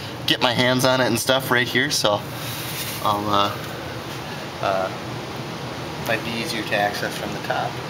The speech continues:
And, uh, I think I'll, I'll stop right here, uh, 'cause I haven't really looked under here yet, but somewhere on the bottom of the oil pan, there's a bolt that I'll need to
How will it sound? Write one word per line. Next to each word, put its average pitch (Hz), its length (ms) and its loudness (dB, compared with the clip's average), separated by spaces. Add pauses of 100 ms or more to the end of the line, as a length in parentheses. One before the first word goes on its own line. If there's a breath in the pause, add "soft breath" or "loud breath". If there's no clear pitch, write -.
(380)
And, 104 320 0
uh, 98 280 6
I - 920 -6
think 104 220 -2
I'll, 92 240 2 (420)
I'll - 100 -6
stop 165 280 2
right 98 200 2
here, 92 260 -2 (560)
uh, 92 120 0 (580)
'cause - 180 -2
I 95 140 -2
haven't 135 280 2
really 131 220 6
looked 139 200 2
under 107 160 2
here 98 300 0
yet, 95 220 0
but 98 160 0
somewhere 156 320 4
on 143 140 4
the 120 60 2
bottom 110 320 4
of 120 60 2
the 113 80 4
oil 107 320 4
pan, 92 220 0 (560)
there's 95 200 -2
a 92 40 -2
bolt - 480 0 (220)
that 90 80 -2
I'll 92 120 0
need 92 200 -4
to 87 200 -2